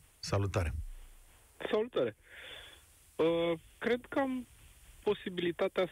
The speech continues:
Speaker 2: să te fac să te răzgândești cu privire la această plafonare. Hai să zic ideea mea.
Speaker 1: Nu țin neapărat la ea.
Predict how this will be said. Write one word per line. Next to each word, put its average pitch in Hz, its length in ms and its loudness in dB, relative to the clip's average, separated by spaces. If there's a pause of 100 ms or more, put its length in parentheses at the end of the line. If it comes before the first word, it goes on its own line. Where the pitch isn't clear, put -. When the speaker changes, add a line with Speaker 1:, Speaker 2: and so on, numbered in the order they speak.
Speaker 2:
să 165 80 2
te 156 120 -2
fac 151 260 0 (100)
să 151 60 0
te 147 160 2
răzgândești 127 840 0
cu - 140 -20
privire 95 320 2
la 92 120 4
această 92 400 0
plafonare. 90 880 0 (380)
Hai 185 200 0 (160)
să 165 340 2 (160)
zic 143 280 -2
ideea 131 340 2
mea. 107 280 -4 (260)
Speaker 1:
Nu 147 180 2
țin 175 260 -2
neapărat 110 500 0
la 101 160 2
ea. 90 140 2